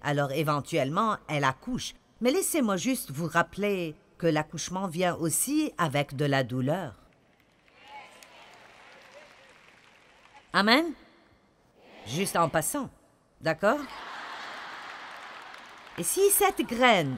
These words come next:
avait des émotions, nous allons imaginer pendant un instant qu'elle a des émotions.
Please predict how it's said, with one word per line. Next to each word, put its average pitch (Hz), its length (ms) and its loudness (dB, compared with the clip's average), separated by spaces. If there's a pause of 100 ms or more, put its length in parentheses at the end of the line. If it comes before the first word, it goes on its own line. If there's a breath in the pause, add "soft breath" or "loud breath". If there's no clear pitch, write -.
(160)
avait 165 340 2
des 151 240 0
émotions, 202 600 0
nous 170 200 -4
allons 185 220 2
imaginer 226 520 0
pendant 160 280 0
un 180 180 2
instant 180 400 0
qu'elle 151 180 -2
a 156 80 4
des 139 200 -4
émotions. 127 440 -6